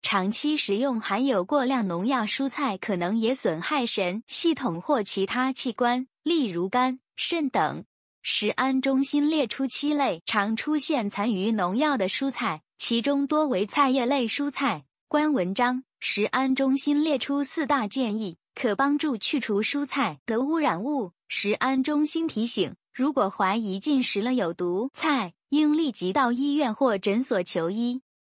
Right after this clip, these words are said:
注册中医师梁颖 Cincy 曾在发文指，部分发芽蔬果可安全食用，但有的能含毒性，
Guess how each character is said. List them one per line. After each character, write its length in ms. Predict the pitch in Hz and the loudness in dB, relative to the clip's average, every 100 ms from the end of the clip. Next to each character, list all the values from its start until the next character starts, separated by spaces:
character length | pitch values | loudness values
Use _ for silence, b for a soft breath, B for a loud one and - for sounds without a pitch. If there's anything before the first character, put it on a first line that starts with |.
| - | -2
注 200 | 349 302 | 2 2
册 240 | - 302 | 2 -2
中 260 | 220 294 294 | 0 0 2
医 160 | 294 | 0
师 220 | 285 285 277 | 0 0 2
梁 260 | 185 240 | 2 2
颖 240 | 262 208 - | 0 0 -4
Cincy 640 | - - 330 330 311 220 208 | -12 -2 0 2 2 0 -2
曾 240 | 214 190 | 0 0
在 200 | 254 214 | 0 0
发 200 | 294 285 | 2 2
文 200 | 277 202 | 2 0
指， 260 | 214 160 - _ - | -2 -4 -6 _ -2
部 160 | 302 | 0
分 280 | 254 185 185 | 2 0 0
发 240 | - 285 | 0 2
芽 200 | 262 170 | 2 2
蔬 220 | 208 311 285 | 0 0 0
果 300 | 208 190 214 | 2 2 2
可 180 | 240 | 0
安 260 | 196 302 330 | 2 2 2
全 280 | - 196 240 | 0 0 0
食 180 | 185 190 | 0 0
用， 220 | 240 196 - - | 0 -2 -6 0
但 300 | 330 294 233 | 2 4 2
有 160 | 170 | 2
的 220 | 196 202 - | 2 0 2
能 240 | 233 262 | 2 2
含 260 | 247 202 254 | 0 0 0
毒 160 | 202 | 0
性， 340 | 208 - 233 | 0 0 -2